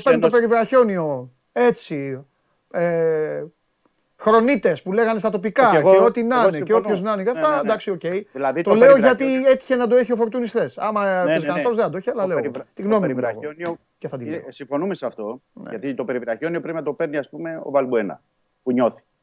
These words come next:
Speaker 1: Ναι.
Speaker 2: Να το παίρνει ο Εμβιλά, που νιώθει.
Speaker 1: Ναι.
Speaker 2: Ή ο, ο,
Speaker 1: Και
Speaker 2: λα-, λέω,
Speaker 1: χωρίς
Speaker 2: όταν,
Speaker 1: το
Speaker 2: όταν αφορά τους ξένους εννοώ,
Speaker 1: Ναι.
Speaker 2: έτσι.
Speaker 1: Ε,
Speaker 2: Ε,
Speaker 1: τώρα που είπες Εμβιλά,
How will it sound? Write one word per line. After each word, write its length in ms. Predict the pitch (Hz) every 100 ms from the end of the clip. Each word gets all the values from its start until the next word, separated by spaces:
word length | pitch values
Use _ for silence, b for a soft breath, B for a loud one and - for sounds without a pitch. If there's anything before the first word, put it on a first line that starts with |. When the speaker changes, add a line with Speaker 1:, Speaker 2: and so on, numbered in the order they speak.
| _
Speaker 1:
Ναι. 200 | 143 143
Speaker 2:
Να 120 | 117
το 120 | 104 110
παίρνει 340 | 151 151 151
ο 100 | 147
Εμβιλά, 460 | 139 117 120 151 156
που 80 | 135
νιώθει. 320 | 135 107 _
Speaker 1:
Ναι. 280 | - 135 - _ _ _ _ _ _ _ _
Speaker 2:
Ή 180 | 175 170
ο, 60 |
ο, 680 | 156 147 147 143 147 - -
Speaker 1:
Και 140 | 175
Speaker 2:
λα-, 100 | 220
λέω, 100 | -
Speaker 1:
χωρίς 200 | 220 311 285
Speaker 2:
όταν, 80 | 233
Speaker 1:
το 260 | 202 160 156
Speaker 2:
όταν 160 | 135 156
αφορά 340 | 139 143 160
τους 140 | - -
ξένους 400 | 160 151 117 -
εννοώ, 280 | 92 87 80 90
Speaker 1:
Ναι. 80 | 160
Speaker 2:
έτσι. 220 | 113 87 _ _ _ _ - _ _ _
Speaker 1:
Ε, 360 | 110 165 165
Speaker 2:
Ε, 60 | 156
Speaker 1:
τώρα 320 | 101 95 320
που 60 | 320
είπες 180 | 320 294
Εμβιλά, 560 | 226 214 208 214 302